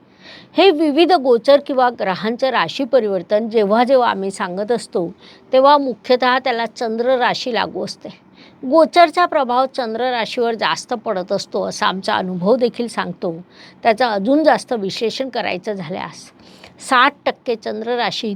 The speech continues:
तीस टक्के लग्न राशी आणि दहा टक्के रवी राशीने गोचरचा प्रभाव पडत असतो. आता आपण राहू परिवर्तनाचे तूळ राशीवर होणारे परिणाम समजून घेऊ. तर बनावटी सत्य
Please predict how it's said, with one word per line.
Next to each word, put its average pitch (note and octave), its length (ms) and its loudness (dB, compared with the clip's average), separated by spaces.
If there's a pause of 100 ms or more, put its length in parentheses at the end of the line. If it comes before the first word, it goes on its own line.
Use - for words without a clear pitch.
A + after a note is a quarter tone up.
(120)
तीस C4 300 0
टक्के A#3 320 -2
लग्न G#3 240 0
राशी A3+ 440 0
आणि G#3+ 240 -4
दहा G3 380 -2
टक्के A#3 580 -4
रवी A3+ 260 -2
राशीने A3+ 480 0
गोचरचा G#3 560 -6
प्रभाव F3 420 -2
पडत F3 320 -6
असतो. - 300 -10 (800)
आता - 280 0
आपण G#3+ 480 0
राहू A3 360 0
परिवर्तनाचे F#3+ 1000 -2 (720)
तूळ F#4+ 320 6
राशीवर B3 460 0
होणारे G#3 400 -2
परिणाम G3 480 -4
समजून F#3+ 440 -8
घेऊ. G3 240 -10 (1080)
तर E4+ 100 6
बनावटी C#4 760 2
सत्य A3+ 480 -4